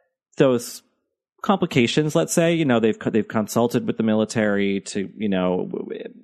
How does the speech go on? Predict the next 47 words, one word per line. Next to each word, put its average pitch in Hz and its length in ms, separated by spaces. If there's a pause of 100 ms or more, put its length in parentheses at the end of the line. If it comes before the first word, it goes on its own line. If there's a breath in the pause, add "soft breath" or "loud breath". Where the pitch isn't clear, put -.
(120)
there 104 440
is 107 200
an 101 80
argument 95 400
to - 60
be 101 40
made, 95 280
and 92 140
it 95 40
has 98 160
been 98 140
made 95 180
by 95 120
some, 135 320
that 95 100
it's - 160
kind 98 200
of 87 100
militaristic 92 580
propaganda, 147 920 (360 loud breath)
you - 80
know. 113 240 (440 loud breath)
Uh, 117 320 (120)
and 135 140
here 165 160
we 156 140
have 131 260
this 120 160
show 104 340 (100)
kind 113 220
of 107 60
leaning 104 320
back 95 200
heavily 98 300
into 107 540
that 92 240
stuff, 95 400 (360 soft breath)
but 147 460 (800)
both 175 260 (800)
Falcon 113 400
and 110 180
the 110 60
Winter 101 240
Soldier 98 360
in 101 200
different 104 320
ways 107 520